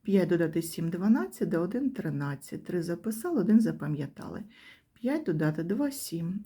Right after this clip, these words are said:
і одиничку переписали. Вийшло сімнадцять тисяч триста двадцять п'ять і записали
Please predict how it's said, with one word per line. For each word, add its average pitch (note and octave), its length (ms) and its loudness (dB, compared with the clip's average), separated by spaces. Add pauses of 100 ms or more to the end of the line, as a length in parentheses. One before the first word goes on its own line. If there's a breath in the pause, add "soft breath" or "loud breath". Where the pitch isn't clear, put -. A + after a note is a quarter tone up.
і D#4+ 100 -6
одиничку G#3+ 500 4
переписали. D3+ 760 -8 (440 loud breath)
Вийшло F3 640 -2
сімнадцять F3 800 0
тисяч F4+ 400 -2
триста B3+ 360 -4
двадцять F3+ 460 -6
п'ять D#3 480 -6
і D4 100 -2
записали D#3 680 -4